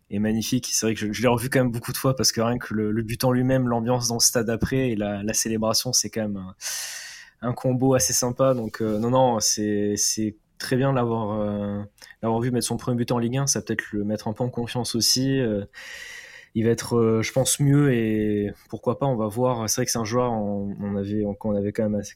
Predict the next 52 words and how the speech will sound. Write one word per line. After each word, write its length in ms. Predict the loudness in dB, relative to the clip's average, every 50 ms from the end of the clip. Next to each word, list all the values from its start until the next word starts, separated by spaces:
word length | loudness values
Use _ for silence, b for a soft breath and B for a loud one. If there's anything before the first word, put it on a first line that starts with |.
| _ _ -20
critiqué 460 | -18 -14 -10 -10 -10 -6 -4 -2 -2
les, 320 | 0 -2 -2 -2 -2 -4 -4
les 120 | -4 -4
derniers 300 | -2 -2 -2 0 0 0
matchs 180 | 0 -2 -2 -2
parce 160 | -4 -6 -6
que 140 | -6 -6 -8
des 180 | -6 -6 -8
fois, 180 | -6 -4 -4 -2
il 60 | -2
avait 120 | -2 -4 -4
un 80 | -6
peu 120 | -4 -4 -2
de 40 |
mal 260 | 0 0 0 0 0 0
à, 160 | -2 -4 -8 B B B B B B B B -8
un 80 | -6 -4
peu 120 | -2 0
de 60 | 2 2
mal 160 | 2 2 2
à 60 | 2
rentrer, 380 | 0 0 -2 -2 0 0 2 2
mais 100 | 2 2
là, 100 | 0 0
c'est 160 | 0 -2 -4
vrai 40 | -4
qu'hier, 260 | -4 -2 -2 -2 -2
il 100 | -4 -4
a, 160 | -6 -8 -10 -14 -16 _ -4
il 100 | -2 0
a 60 | 0
fait 120 | 2 2 0
ce 80 | 0
qu'il 140 | 0 -2 0
fallait, 260 | 0 2 2 2 2
donc, 280 | 0 0 -4 -6 -8 -8
euh, 120 | -6 -6
il 60 | -8
faut, 460 | -8 -6 -4 -4 -2 -2 -2 -4 -6 -8
il 80 | -12 -10
faut 140 | -6 -6
le 60 | -4 0
féliciter 460 | 2 2 2 2 0 0 -2 -2 -2
pour 220 | -2 -2 -2 -2
ça 240 | 0 0 0 -2 -2 B B B B B B B B B B -6
et 80 | -4
j'espère 280 | -2 -2 0 0 -2 -2
que, 280 | -2 -2 0 0 0 -2
que 120 | -2 -4
ça 120 | -2 0
va 100 | 0 -2
continuer. 480 | -2 -4 -4 -6 -4 -4 -4 -6 -6 -8